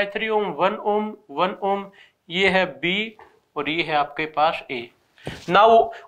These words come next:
all three resistance are connected in series, तो तीनों रेजिस्टेंस सीरीज में कनेक्टेड हैं, तो इक्विवेलेंट रेजिस्टेंस है वो तीनों का सम आ जाएगा, it will one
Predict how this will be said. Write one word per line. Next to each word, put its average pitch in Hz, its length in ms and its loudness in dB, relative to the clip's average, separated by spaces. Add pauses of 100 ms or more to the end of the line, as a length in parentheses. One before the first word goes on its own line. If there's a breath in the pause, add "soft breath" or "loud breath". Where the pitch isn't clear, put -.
(140)
all 254 320 10 (140)
three 247 380 4
resistance 214 680 4
are 202 160 6 (140)
connected 220 560 4
in 214 180 -4
series, 226 420 0 (680 loud breath)
तो 269 100 6 (240)
तीनों 262 640 6
रेजिस्टेंस 240 720 4
सीरीज 269 400 2
में 254 220 4
कनेक्टेड 226 520 4
हैं, 147 220 -4 (480 loud breath)
तो 220 200 6
इक्विवेलेंट 262 800 6
रेजिस्टेंस 226 680 2
है 156 320 0 (340 soft breath)
वो 185 140 6
तीनों 208 400 4
का 214 100 8 (140)
सम 220 160 4
आ 208 100 8
जाएगा, 220 420 4 (2250)
it 214 200 -2
will 214 260 2
one 208 260 4